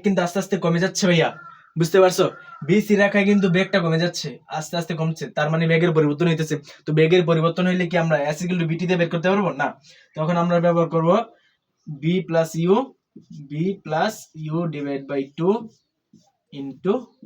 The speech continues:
T, এই সূত্রটা ব্যবহার করব, ঠিক আছে ভাইয়া? তাহলে এখানে বিটা দেখো, এখানে শেষ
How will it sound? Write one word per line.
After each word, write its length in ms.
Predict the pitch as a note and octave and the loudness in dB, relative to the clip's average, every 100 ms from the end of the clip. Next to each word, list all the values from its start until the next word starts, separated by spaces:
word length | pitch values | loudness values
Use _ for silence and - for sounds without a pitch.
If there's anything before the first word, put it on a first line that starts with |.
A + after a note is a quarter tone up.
| - _ _ - | -20 _ _ -4
T, 20 | E3+ E3+ _ - - _ - | -4 -6 _ -20 -20 _ -6
এই 60 | E3 | -4
সূত্রটা 320 | F#3 E3+ F3 E3+ | -2 -2 -2 0
ব্যবহার 240 | E3+ D#3 C#3 C#3 | 0 0 -4 -6
করব, 160 | B2+ B2 | -12 -8
ঠিক 120 | D#3+ F3 | -2 0
আছে 100 | F3+ F3+ | 2 2
ভাইয়া? 200 | F#3+ F3 - _ _ _ | 2 2 -4 _ _ _
তাহলে 180 | D#3+ F3 | -2 0
এখানে 200 | F#3 G#3+ F#3+ | 4 4 4
বিটা 260 | F#3+ A3 G3+ F#3 | 2 2 2 2
দেখো, 180 | F3+ E3+ - _ _ _ - - - - | 0 -2 -8 _ _ _ -20 -20 -14 -6
এখানে 200 | E3+ G3 G#3 | 0 2 2
শেষ 140 | F#3 | 2